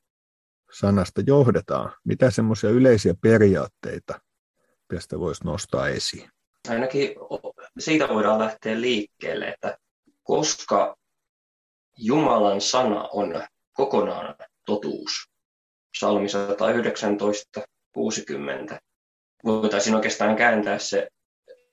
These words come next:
Speaker 2: hebreasta, että sinun sanasi summa, sinun sanasi kokonaan on totuus, o-, totuuden kokonaisuus.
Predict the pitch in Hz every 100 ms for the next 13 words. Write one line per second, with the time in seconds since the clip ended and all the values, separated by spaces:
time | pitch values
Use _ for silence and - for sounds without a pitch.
0 | - 113 117 101 101 - 98 98 - 101
1 | - _ _ - - 127 120 104 143 127
2 | - 107 - - 123 104 87 95 117 110
3 | 120 127 107 101 135 - 98 - - -
4 | - _ _ _ _ _ - 101 - -
5 | _ _ _ _ - - - - - -
6 | _ - - 131 123 104 101 104 101 -
7 | - - - - -